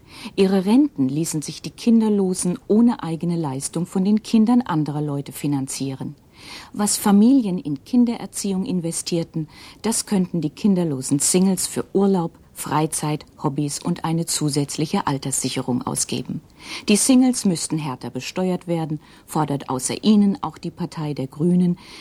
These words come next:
damit mehr Geld für die notleidenden Familien zur Verfügung stehe. Insgesamt leben rund zwölf Millionen Menschen in Deutschland allein in ihrer Wohnung. Allein in der eigenen Wohnung kann nur leben, wer das Geld dazu hat.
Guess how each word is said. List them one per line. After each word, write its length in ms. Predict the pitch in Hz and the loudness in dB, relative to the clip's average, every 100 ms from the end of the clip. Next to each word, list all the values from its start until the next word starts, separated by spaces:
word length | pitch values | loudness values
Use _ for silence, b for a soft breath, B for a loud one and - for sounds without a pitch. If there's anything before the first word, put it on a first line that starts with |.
| B | B
damit 400 | - 185 220 - | 2 4 4 2
mehr 320 | 165 170 185 185 | 0 2 2 2
Geld 340 | 156 147 147 | 2 0 0
für 140 | - | -4
die 140 | 160 170 | -2 0
notleidenden 800 | 151 143 - 147 139 147 156 156 | 0 -2 -4 -4 -2 -2 -2 -2
Familien 560 | 185 180 147 135 127 | 0 2 2 0 -2
zur 180 | - 135 | -4 -4
Verfügung 500 | - 139 139 131 131 | -4 -4 -4 -2 -2
stehe. 400 | - 143 131 123 - _ - - - - - B B B B B B B | -2 -6 -6 -10 -16 _ -20 -20 -20 -20 -20 B B B B B B B
Insgesamt 640 | 240 240 - 254 180 208 - | 2 2 2 0 2 0 2
leben 300 | 190 185 185 | 2 2 0
rund 240 | 180 196 | 0 -2
zwölf 400 | - 170 165 - | -2 0 0 0
Millionen 480 | 175 165 160 165 180 | -4 -2 -2 0 2
Menschen 400 | 160 147 - 151 | 2 2 0 -2
in 160 | - 160 | 0 -2
Deutschland 500 | 147 127 - 147 147 - | -2 -4 0 0 0 0
allein 400 | 180 151 143 143 | 0 2 0 -2
in 160 | 147 | -4
ihrer 300 | 139 139 135 | -4 -4 -4
Wohnung. 300 | 135 - 135 - _ B B B B B 190 | -4 -4 -8 -12 _ B B B B B 0
Allein 420 | 196 208 233 254 | 2 4 4 4
in 140 | 233 | 2
der 160 | 233 - | 0 0
eigenen 400 | 175 180 180 160 | -4 -2 -2 -2
Wohnung 320 | 160 160 180 | -2 -4 -4
kann 240 | - 185 | -2 -2
nur 140 | 175 190 | 0 0
leben, 380 | 160 127 147 143 | 0 -2 -2 -2
wer 100 | 170 | -2
das 200 | 208 - | -4 0
Geld 240 | 165 123 | 0 0
dazu 300 | 107 - 120 | -6 -10 -12
hat. 260 | - - | -14 -16